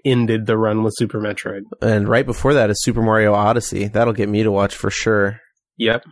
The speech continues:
Speaker 1: Earlier in that same day, Dark Souls three and Link to the Past.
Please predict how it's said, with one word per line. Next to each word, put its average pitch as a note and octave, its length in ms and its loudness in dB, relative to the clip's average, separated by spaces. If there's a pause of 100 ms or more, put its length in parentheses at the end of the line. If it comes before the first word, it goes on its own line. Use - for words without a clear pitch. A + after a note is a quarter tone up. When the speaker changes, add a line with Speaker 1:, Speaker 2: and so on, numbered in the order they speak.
(240)
Speaker 1:
Earlier B2+ 320 2
in B2 100 2
that A#2+ 240 0
same B2 240 2
day, A#2+ 220 4
Dark A2+ 320 0
Souls B2+ 380 0
three A#2+ 340 2
and A#2 480 2
Link A#2 240 2
to B2+ 140 -2
the A2+ 80 -2
Past. A#2+ 640 -2